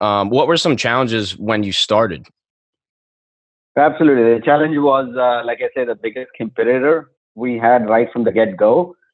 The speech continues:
Speaker 2: is tropophobia, fear of change, right?
Speaker 1: Mm,
Speaker 2: They've
Speaker 1: that's
Speaker 2: done,
Speaker 1: it.
Speaker 2: they, they've done it so long using walkie-talkies,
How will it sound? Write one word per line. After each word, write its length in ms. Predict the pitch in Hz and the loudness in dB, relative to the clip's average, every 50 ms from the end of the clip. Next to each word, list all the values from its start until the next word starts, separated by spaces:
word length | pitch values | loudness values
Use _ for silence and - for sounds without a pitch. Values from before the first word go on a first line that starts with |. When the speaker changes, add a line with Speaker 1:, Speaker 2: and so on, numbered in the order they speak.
| _ _ - | _ _ -2
Speaker 2:
is 100 | 117 113 - - - | -2 -2 -2 0 0
tropophobia, 720 | 127 120 123 117 110 - - 117 117 104 101 90 78 80 - _ _ _ _ _ _ _ | 0 2 2 0 -2 0 2 0 2 2 0 -2 -4 -6 -12 _ _ _ _ _ _ _
fear 180 | - 123 117 107 | 0 2 2 2
of 80 | 101 - - | 2 0 -2
change, 280 | - 110 98 87 85 - - - _ _ _ _ _ _ - | -4 -2 -2 -4 -6 -14 -20 -20 _ _ _ _ _ _ -6
right? 240 | 92 90 101 107 110 | -2 0 0 0 0
Speaker 1:
Mm, 220 | 92 90 85 82 82 80 78 | -2 -4 -8 -10 -12 -10 -4
Speaker 2:
They've 20 | |
Speaker 1:
that's 240 | 85 117 120 98 - | -2 -2 0 0 0
Speaker 2:
done, 200 | 127 123 - 101 | 0 2 2 2
Speaker 1:
it. 160 | 98 90 85 - 110 98 98 98 95 - | 0 -2 -4 -10 -12 -12 -12 -10 -4 0
Speaker 2:
they, 100 | 123 127 - - - - _ _ _ _ _ _ - | 0 0 0 -2 -10 -18 _ _ _ _ _ _ 0
they've 240 | 120 117 107 95 - | 0 0 2 2 2
done 200 | 131 131 139 151 | 4 4 4 2
it 120 | 139 135 - - _ _ | 2 0 -6 -18 _ _
so 160 | - 131 131 | 2 4 4
long 560 | 135 139 131 127 127 123 123 123 123 123 117 - _ _ _ _ _ | 6 6 4 4 4 4 2 2 0 -4 -8 -12 _ _ _ _ _
using 380 | - 104 117 117 104 117 117 110 | -10 -6 -4 -4 -2 -2 -2 0
walkie-talkies, 880 | 110 110 110 - - 123 113 - 117 110 107 - - 104 98 98 95 | 2 2 0 0 -2 -6 -4 0 0 -2 -2 -2 -4 -4 -4 -4 -4